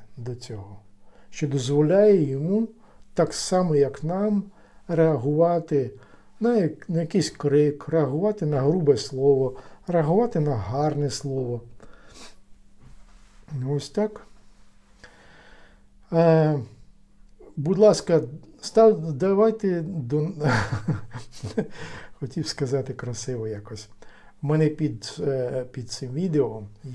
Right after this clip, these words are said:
є посилання на ті, кому дуже потрібні дрони, через те, що вони нас захищають, і дякуючи їм ми можемо говорити на такі серйозні теми, як майбутнє нашої школи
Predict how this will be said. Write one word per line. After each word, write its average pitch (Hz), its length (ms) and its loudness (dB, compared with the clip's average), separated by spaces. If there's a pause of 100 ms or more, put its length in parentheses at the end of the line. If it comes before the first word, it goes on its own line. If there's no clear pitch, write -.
є 143 500 0 (520)
посилання 147 720 0
на 120 200 -8 (160)
ті, 185 420 -4
кому 131 240 -8
дуже 143 300 -6
потрібні 120 400 -10
дрони, 110 540 -10
через 120 420 -10
те, 135 160 -8
що 110 300 -12 (720)
вони 151 280 2
нас 127 160 -2
захищають, 143 920 -6 (200)
і 127 500 -8
дякуючи 139 560 -4
їм 151 340 -4 (360)
ми 135 160 -8
можемо 131 400 -8
говорити 127 480 -6
на 120 260 -10
такі 123 400 -12 (320)
серйозні 127 480 -8
теми, 147 340 -2
як 113 160 -8
майбутнє 123 540 -10
нашої 117 340 -10
школи 131 500 -4